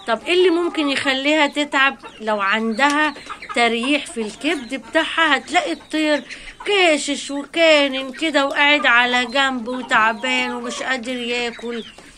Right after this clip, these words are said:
فدي برضو من الحاجات اللي تخلي الطير كاشش. طب ايه تاني يا بنتي يا بطة يخليه كاشش؟ اقول لكم تاني، لو الطير اساسا عنده، آه،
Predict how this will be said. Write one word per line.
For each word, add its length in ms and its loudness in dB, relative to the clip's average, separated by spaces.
فدي 320 -4
برضو 380 -2
من 200 -4
الحاجات 640 -6
اللي 180 -6
تخلي 420 -4
الطير 300 -8
كاشش. 680 2
طب 140 -4
ايه 180 2
تاني 260 0
يا 180 0
بنتي 180 -6
يا 60 0
بطة 300 -6
يخليه 400 -6
كاشش؟ 440 -6
اقول 260 -6
لكم 200 -6
تاني، 420 -8
لو 300 2
الطير 640 0
اساسا 380 -2
عنده، 720 0
آه، 380 -4